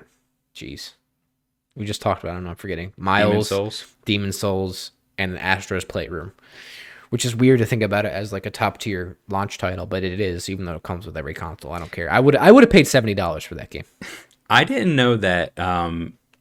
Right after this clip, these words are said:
Speaker 2: Godfall was an exclusive, but I th-, you're
Speaker 1: Yeah,
Speaker 2: right.
Speaker 1: it is. It's a third, it's a third party game, and that's made by Gearbox, A K A Child Rape Studios. Um,
Speaker 2: Oof.
Speaker 1: but listen,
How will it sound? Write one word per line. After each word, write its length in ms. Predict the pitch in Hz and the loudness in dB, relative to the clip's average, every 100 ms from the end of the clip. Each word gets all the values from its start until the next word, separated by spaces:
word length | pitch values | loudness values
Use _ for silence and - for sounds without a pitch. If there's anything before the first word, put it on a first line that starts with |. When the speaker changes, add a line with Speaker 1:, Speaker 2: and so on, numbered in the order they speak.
| - | -6
Speaker 2:
Godfall 400 | 104 110 - 95 | 0 0 2 0
was 100 | 90 | 0
an 60 | 87 | -4
exclusive, 720 | - - 95 - 62 - _ _ | -8 -8 -8 -6 -10 -12 _ _
but 120 | 92 | -6
I 20 | |
th-, 120 | 87 _ 69 _ _ _ - | -6 _ -20 _ _ _ -8
you're 180 | 98 104 | -2 2
Speaker 1:
Yeah, 60 | |
Speaker 2:
right. 200 | 120 - | 2 0
Speaker 1:
it 120 | - 104 | -4 -4
is. 200 | 85 - _ _ _ | -4 -12 _ _ _
It's 160 | 131 151 | 0 2
a 60 | |
third, 300 | - 180 196 151 | 10 10 10 6
it's 120 | 147 | -2
a 60 | |
third 260 | 135 175 170 | 0 0 2
party 220 | 156 147 | 4 4
game, 240 | 135 143 123 | 4 2 2
and 100 | 120 | 0
that's 180 | 110 110 | 0 0
made 160 | 117 | 0
by 140 | 107 95 | 0 0
Gearbox, 640 | 104 98 92 90 - - - - _ 113 | -2 0 0 -2 -4 -14 -16 -20 _ -4
A 80 | |
K 320 | 107 104 92 92 | -2 0 0 -2
A 140 | 92 _ | -6 _
Child 340 | - 110 95 95 | -2 2 2 0
Rape 200 | 92 - | -4 -6
Studios. 540 | 98 92 82 87 - - - - | -6 -6 -6 -8 -12 -18 -20 -12
Um, 340 | 92 85 80 95 _ | -6 -6 -6 -12 _
Speaker 2:
Oof. 160 | 95 - | -10 -4
Speaker 1:
but 240 | 92 82 _ _ _ _ _ - - - - _ _ - | -4 -4 _ _ _ _ _ -12 -10 -10 -16 _ _ -12
listen, 260 | 92 98 | -8 -8